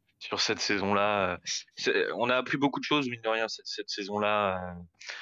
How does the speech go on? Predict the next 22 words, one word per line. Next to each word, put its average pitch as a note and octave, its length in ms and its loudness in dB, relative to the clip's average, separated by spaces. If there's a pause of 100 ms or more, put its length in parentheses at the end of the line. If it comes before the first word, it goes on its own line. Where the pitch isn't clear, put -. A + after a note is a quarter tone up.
(160)
sur, F#2+ 320 2
euh, F2 500 2
un F2 100 0
petit - 160 -6
peu G#2+ 120 0
l'histoire F#2 380 0
du, F2+ 300 -6 (160)
du - 100 -14
vagabond, G#2 680 0
sur, F#2 360 -2
euh, F2 140 0 (640)
euh, F2 140 0
un F2 60 -6
petit - 160 -10
peu F#2+ 140 -2
sur F#2 180 -2
les F2+ 120 0
neufs G2 300 0
et - 40 -12
tout - 100 -18
ça, G#2 240 2
mais F2+ 240 -6